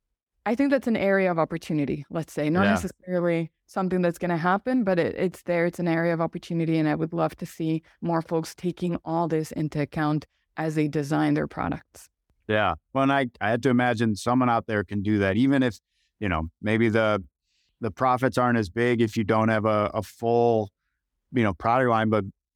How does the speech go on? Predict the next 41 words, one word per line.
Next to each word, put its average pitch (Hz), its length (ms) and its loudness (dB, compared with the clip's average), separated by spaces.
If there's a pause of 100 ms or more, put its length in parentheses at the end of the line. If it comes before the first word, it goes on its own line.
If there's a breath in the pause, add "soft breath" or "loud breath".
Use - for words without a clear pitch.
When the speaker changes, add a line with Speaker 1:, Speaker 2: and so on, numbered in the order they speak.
(260)
Speaker 2:
I 104 120 -4
imagine 127 380 2
there's 117 180 2
gotta 123 180 2
be 113 80 2
someone 113 300 0
out 104 160 0
there 107 160 2
that 104 160 0
could 101 160 -6
focus 107 380 -2
on 104 180 2
creating 104 560 0
a 107 100 -6
diaper 101 400 0
for 104 240 -4
that, 98 240 2 (200)
that 101 220 0
one 107 280 2
to 101 80 2
three 110 300 0
range 98 520 0 (460)
that 98 420 0 (380)
function 120 480 2
and 107 180 2
is 113 240 2
differently 107 600 0
than, 98 340 0 (180)
than 104 140 -2
the 101 80 2
four 120 320 0
diaper, 101 500 0 (240)
even 143 240 2
if 131 80 0
they're 123 160 2
just 113 400 0
producing 113 400 0
diapers 107 480 0 (160)
for 113 300 2
that 98 240 2
range. 92 520 -2